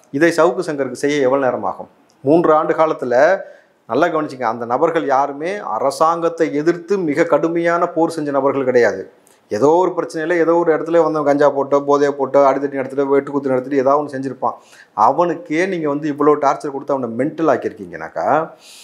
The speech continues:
சவுக்கு சங்கர் ஒட்டுமொத்த அரசாங்கத்தையும் எதிர்த்து கேள்வி கேட்டு, ஒட்டுமொத்த அரசாங்க நபர்கள் செஞ்சக்கூடிய அவ்வளோ விஷயத்தையும் வெளியே கொண்டு வந்த நபரை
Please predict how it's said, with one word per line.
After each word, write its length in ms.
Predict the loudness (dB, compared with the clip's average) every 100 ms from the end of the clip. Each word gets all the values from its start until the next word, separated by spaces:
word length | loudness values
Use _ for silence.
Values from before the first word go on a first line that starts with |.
| -20
சவுக்கு 420 | -2 0 2 0 -2
சங்கர் 220 | 0 -2
ஒட்டுமொத்த 560 | -2 -2 -2 -4 0 2
அரசாங்கத்தையும் 680 | 2 0 -2 -4 -6 -4 -4
எதிர்த்து 320 | -4 -6 -2
கேள்வி 300 | 0 0 0
கேட்டு, 280 | -4 0 0
ஒட்டுமொத்த 440 | 0 0 0 2
அரசாங்க 320 | 2 0 -2
நபர்கள் 420 | -2 -2 -4 -4
செஞ்சக்கூடிய 380 | -2 -2 -2 0
அவ்வளோ 360 | 2 2 2 0
விஷயத்தையும் 320 | -2 -8 -6
வெளியே 200 | -4 -4
கொண்டு 180 | -4 -8
வந்த 160 | -6
நபரை 360 | -4 0 0